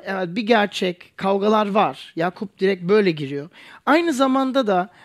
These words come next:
e, evlilik danışmanlarıyla konuşursanız veya psikologlarla konuşursanız, onların yazdıkları kitapları okursanız, onlar şöyle bir yaklaşım seçiyorlar. Diyorlar ki evlilikte, yakın ilişkilerde kavgalar,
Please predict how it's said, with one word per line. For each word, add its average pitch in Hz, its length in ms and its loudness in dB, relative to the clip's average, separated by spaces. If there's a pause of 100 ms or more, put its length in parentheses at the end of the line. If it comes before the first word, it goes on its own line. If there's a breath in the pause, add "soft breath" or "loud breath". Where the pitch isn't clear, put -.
(180 loud breath)
e, 185 60 -4
evlilik 220 640 -4
danışmanlarıyla 214 840 -4
konuşursanız 180 920 -8
veya 147 160 -6
psikologlarla 185 880 -4 (260 loud breath)
konuşursanız, 185 1000 -6 (400 loud breath)
onların 247 460 0
yazdıkları 214 1000 2
kitapları 196 480 0
okursanız, 190 720 -6 (340 loud breath)
onlar 294 360 0
şöyle 262 460 -2
bir 202 60 0
yaklaşım 170 500 -2
seçiyorlar. 156 580 -4
Diyorlar 415 360 -4
ki 220 160 -4
evlilikte, 247 840 0
yakın 320 320 -4
ilişkilerde 170 680 -2
kavgalar, 233 720 0